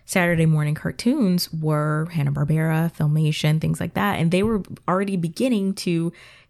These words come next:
kind of reach a bit of a decline themselves. So if the biggest producer of these things is no longer producing the thing, then the thing doesn't exist, right? Also,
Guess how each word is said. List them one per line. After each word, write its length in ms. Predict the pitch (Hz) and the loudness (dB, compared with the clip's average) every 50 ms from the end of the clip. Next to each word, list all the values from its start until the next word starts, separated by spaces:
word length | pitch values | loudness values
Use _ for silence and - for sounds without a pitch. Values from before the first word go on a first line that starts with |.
| _ _ | _ _
kind 300 | - 196 180 170 170 170 | -2 -2 0 0 2 0
of 280 | 170 160 156 - - _ _ | 0 0 -2 -8 -18 _ _
reach 380 | 160 156 156 165 170 170 - | -6 -4 -2 -2 -2 -2 -2
a 40 | 180 | 0
bit 160 | 160 160 151 | 0 2 2
of 120 | 160 156 156 | 0 0 0
a 40 | 151 | 0
decline 480 | 160 151 - - 160 147 143 143 143 | 0 -2 -2 0 0 2 2 2 2
themselves. 680 | 139 135 139 139 - - 202 208 165 139 - - - - - - - - - - - | 2 0 0 0 0 0 0 2 2 0 -2 -4 -6 -12 -14 -18 -20 -20 -20 -20 -10
So 240 | - - 190 175 170 | -2 0 0 2 2
if 100 | 165 165 | 0 0
the 80 | 156 160 | -2 0
biggest 460 | 156 180 175 - 160 - - - _ | 0 0 0 0 -4 -4 -6 -10 _
producer 600 | - 170 160 175 208 254 269 - 143 147 156 - - | -4 -2 0 0 -2 0 0 0 2 2 2 0 0
of 400 | 131 139 139 139 143 151 151 _ | 0 2 2 2 0 -2 -4 _
these 220 | - 143 143 139 | 0 0 0 0
things 280 | - 139 139 139 151 156 | 2 2 2 2 4 2
is 140 | 151 139 - | 2 2 2
no 120 | 147 139 | 2 2
longer 280 | 135 135 135 139 143 139 | 2 0 -2 -4 -4 -2
producing 480 | - 151 139 143 139 139 - 135 135 | -2 0 2 2 0 2 0 -2 0
the 80 | 135 135 | 0 0
thing, 320 | 135 - 202 208 170 160 | 0 0 0 2 2 2
then 140 | 156 147 147 | 2 2 2
the 80 | 143 143 | 0 -2
thing 320 | - - 185 185 165 160 | -2 -2 0 2 2 4
doesn't 280 | 147 139 139 139 139 131 | 4 2 2 2 0 -2
exist, 400 | 135 147 185 196 - - - - | -2 -2 -4 -2 -2 -4 -6 -4
right? 340 | - - 160 170 196 - _ _ _ _ _ _ | -2 0 0 -2 -2 -4 _ _ _ _ _ _
Also, 460 | - 170 208 - - 180 170 165 | -2 -2 0 0 0 2 2 2